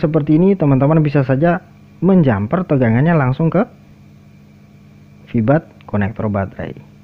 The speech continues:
Tidak ada masalah. Oke teman-teman, demikian tutorial singkat kita kali ini.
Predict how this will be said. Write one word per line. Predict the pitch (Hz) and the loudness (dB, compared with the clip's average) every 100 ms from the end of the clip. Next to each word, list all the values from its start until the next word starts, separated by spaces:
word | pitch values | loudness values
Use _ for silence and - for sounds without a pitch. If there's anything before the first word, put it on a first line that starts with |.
| - - - - - | -20 -20 -20 -20 -6
Tidak | 180 165 | 0 2
ada | 143 123 | 2 0
masalah. | 120 120 113 110 - - - - - - - - - - - - | -4 -6 -8 -8 -10 -14 -20 -20 -20 -20 -20 -20 -20 -20 -10 -4
Oke | 156 170 | -2 2
teman-teman, | 175 175 185 196 208 - - | 2 2 2 2 0 -8 -4
demikian | 147 147 143 160 151 | 0 0 2 0 0
tutorial | 151 151 143 | 0 2 2
singkat | 143 156 - | 0 -2 -2
kita | 143 143 | -4 -2
kali | 135 131 | 0 0
ini. | 151 | 0